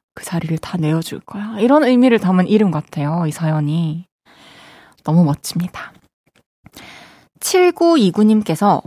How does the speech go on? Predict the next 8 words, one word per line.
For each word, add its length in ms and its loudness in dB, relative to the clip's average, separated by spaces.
"봄비가 640 0
촉촉히 760 -8
내렸네요. 880 0
마음도 520 2
부드러워 800 2
누구에게든 800 2
전하고 440 2
싶네요. 460 -2